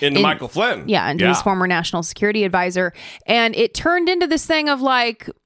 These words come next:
Speaker 2: "Were you directly asked to do that?" And he's like, "Well, he told me, 'I hope you can see your way to, like, letting this go.'"
Speaker 1: Yeah.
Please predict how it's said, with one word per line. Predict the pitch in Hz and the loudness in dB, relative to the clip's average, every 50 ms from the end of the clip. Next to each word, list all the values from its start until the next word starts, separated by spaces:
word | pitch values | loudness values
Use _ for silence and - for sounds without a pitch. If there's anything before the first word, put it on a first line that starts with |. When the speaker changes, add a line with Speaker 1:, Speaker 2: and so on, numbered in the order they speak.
| _ _ - | _ _ -6
Speaker 2:
"Were | 208 196 196 262 269 | -4 -2 0 0 2
you | 285 262 269 262 | 2 2 2 2
directly | 214 226 226 214 202 175 196 - - 285 294 294 294 302 - - | 2 2 0 2 0 -2 -2 -4 -2 -2 0 0 0 0 0 0
asked | 214 240 262 330 415 427 - - - - - - - | 0 0 0 0 -2 -6 -8 -12 -12 -14 -16 -6 -4
to | - 311 | -2 0
do | 277 320 311 | 0 2 2
that?" | 359 370 403 427 440 320 - _ _ 349 | 2 2 2 0 -4 -8 -10 _ _ -6
And | - 277 | -2 0
he's | 285 294 262 - | 0 0 0 0
like, | 277 262 247 240 - - | 0 0 0 -2 -2 -2
"Well, | 254 254 | 0 2
he | 240 254 | 2 0
told | - - 277 269 262 254 | 0 0 0 0 0 0
me, | 254 254 247 240 226 214 | 0 2 2 2 2 2
'I | 120 185 | 2 2
hope | 202 185 226 233 - - | 2 2 0 0 0 0
you | 233 214 | -2 -2
can | - 226 220 | 0 -2 -2
see | - - - 233 | 0 0 0 2
your | 214 208 202 190 | 2 2 2 2
way | 196 196 196 196 196 196 196 190 185 | 2 4 4 2 2 2 0 -2 -2
to, | - 196 | -2 0
like, | 190 180 170 185 | 0 0 0 0
letting | 175 180 180 185 185 180 | 0 0 0 0 0 -2
this | 156 147 - - | -4 -4 -6 -2
go.'" | - 202 214 254 226 160 131 113 113 127 214 226 220 - - _ _ _ _ _ _ _ _ _ _ _ _ _ - | 0 2 2 4 2 2 0 0 0 0 -2 -2 -4 -8 -16 _ _ _ _ _ _ _ _ _ _ _ _ _ 2
Speaker 1:
Yeah. | 165 165 123 90 69 - | 2 2 2 0 -4 -10